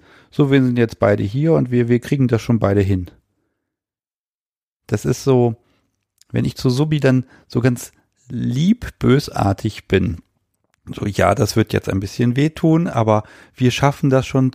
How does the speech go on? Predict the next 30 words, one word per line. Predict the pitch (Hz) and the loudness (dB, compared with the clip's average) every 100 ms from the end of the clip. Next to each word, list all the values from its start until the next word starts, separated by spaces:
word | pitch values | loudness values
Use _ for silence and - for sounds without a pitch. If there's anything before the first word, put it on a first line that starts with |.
| 123 | -4
beide | 117 107 131 135 | -2 2 2 0
zusammen | - 110 110 120 | -4 -2 0 0
kriegen | 127 127 120 | -2 0 0
wir | 107 | 2
das | 107 - | 0 2
hin | 127 156 | 0 2
und | 117 | 0
hinterher | 123 117 113 110 | 0 2 2 2
wird | 107 | 0
dein | 101 | 0
Popo | - 107 107 | 0 -2 0
dunkelrot | 104 104 104 104 - | 0 0 -2 -2 -8
sein.“ | - - _ _ _ _ _ _ - | -8 -14 _ _ _ _ _ _ -6
Ähm, | 110 104 98 - - _ _ _ _ _ _ | 0 0 -2 -8 -20 _ _ _ _ _ _
sehr | - 117 127 | -8 2 2
liebevolle | 135 147 143 135 - 127 120 120 | 2 0 0 0 2 2 2 2
Worte, | 117 127 - 107 | 4 4 0 -8
die | 110 113 - _ _ | -4 -4 -6 _ _
auch | - 104 | -8 -4
so | 120 117 | -2 0
gemeint | 120 135 175 185 147 | 2 4 2 2 0
sind, | - 104 107 | 0 0 2
aber | 113 117 113 | 2 2 2
von | 117 113 | 2 0
der | 104 | 2
Handlung | 117 120 - 139 - | 0 -4 -4 -4 -2
erstmal | 127 131 - 123 123 120 127 | -4 -4 0 2 2 2 -2
nicht | 139 127 123 120 - | -4 -4 -2 -4 -4
danach | 113 101 - | -4 -4 -4
aussehen. | 107 - 110 98 | -8 -6 -6 -6